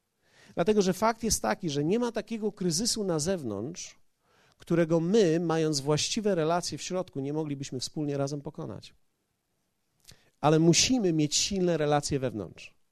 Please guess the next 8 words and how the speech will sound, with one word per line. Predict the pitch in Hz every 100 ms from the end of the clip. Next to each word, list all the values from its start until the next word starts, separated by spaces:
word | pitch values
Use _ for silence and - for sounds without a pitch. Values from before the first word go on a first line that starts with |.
| _ _ _ _ _
Musimy | 160 170 - 254 254 196
zbudować | 156 156 170 190 160 151 156 - -
dobre | 147 156 151
domy. | 151 139 95 - _ _ _ _ _ _ _ _ _ _ _ _
Musimy | 180 202 - - 254 220
zbudować | 165 151 170 175 147 143
dobre | 156 160 151
małżeństwa. | 147 165 139 - - 131